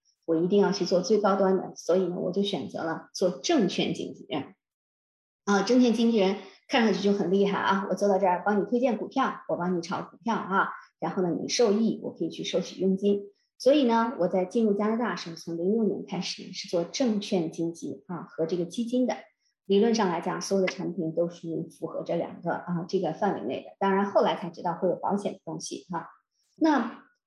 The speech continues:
结果就是什么呢？结果就是也读了很多书，也了解加拿大很多东西。然后呢，在零八年、零九年的时候，我自己呢就靠着我的这个扎实的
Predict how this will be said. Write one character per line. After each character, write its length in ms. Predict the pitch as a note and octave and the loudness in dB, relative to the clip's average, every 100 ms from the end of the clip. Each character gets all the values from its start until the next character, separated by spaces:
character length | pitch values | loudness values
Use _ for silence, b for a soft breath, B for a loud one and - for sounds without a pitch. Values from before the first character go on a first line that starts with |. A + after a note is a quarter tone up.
| _ | _
结 160 | - C#4 | 2 4
果 160 | F4 B3+ | 6 6
就 160 | G#3 | 4
是 20 | |
什 140 | G3 F#3+ | 2 0
么 60 | C3 | -2
呢？ 180 | B2 - | -4 -4
结 140 | - C#4+ | 2 4
果 140 | D#4+ | 6
就 100 | D4 | 4
是 300 | C#4 C#4 - - - | 4 2 0 -4 0
也 100 | G3+ | 2
读 160 | C4 | 4
了 80 | E4+ | 6
很 180 | C#4 G3 | 6 6
多 140 | A3 | 4
书， 280 | A3+ C#4 C#4 | 4 4 4
也 120 | F#3+ | 4
了 200 | E3 F3 | 4 2
解 120 | A3+ | 2
加 160 | F#3+ G#3+ | 2 2
拿 140 | A3 | 2
大 0 | |
很 200 | G#3 - | 0 -2
多 140 | - F3+ | -6 0
东 200 | G#3 A#3+ | 2 2
西。 240 | - - _ | 0 -10 _
然 180 | F3+ G#3 | 0 2
后 180 | D#4+ C4+ | 2 2
呢， 140 | A3 | 2
在 120 | G#3+ | 0
零 220 | E3+ D#3+ F3 | -2 -4 -2
八 160 | F#3 | -2
年、 200 | F#3 E3+ | -2 -2
零 140 | D#3+ F3+ | -4 -2
九 140 | F3 | -4
年 200 | G3+ F3 | -4 -8
的 60 | F3 | -8
时 160 | - | -8
候， 160 | F#3 - - _ _ - | -8 -10 -12 _ _ 0
我 100 | F3 | 0
自 220 | - D4+ | 0 0
己 160 | C4+ | 2
呢 260 | A3 G#3+ A3 - | 4 2 0 0
就 100 | G3 | -2
靠 240 | - G3 | 2 0
着 100 | F#3 | 2
我 180 | C3+ - | 0 -2
的 140 | E3+ | -4
这 140 | F3 E3 | -4 -4
个 100 | D#3+ | -4
扎 280 | - A3+ | -2 0
实 200 | A#3+ - | 0 0
的 140 | F3 | -2